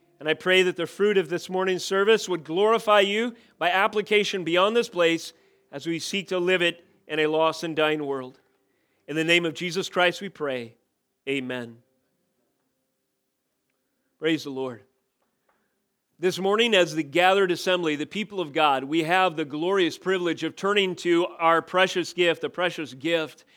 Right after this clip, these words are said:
of his holy word. As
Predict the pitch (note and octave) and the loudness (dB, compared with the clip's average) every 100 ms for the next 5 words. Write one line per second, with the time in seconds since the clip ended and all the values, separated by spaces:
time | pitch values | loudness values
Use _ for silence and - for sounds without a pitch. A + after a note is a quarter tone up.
0 | - - D3 B2 D#3+ E3+ - D#3+ E3+ D#3+ | -20 -4 -2 0 -2 -2 -4 -6 -2 -2
1 | C#3 C#3+ C3 A#2 _ _ _ _ _ _ | -2 -2 -4 -8 _ _ _ _ _ _
2 | _ _ - E3 G3+ F#3 - | _ _ -8 0 2 2 -2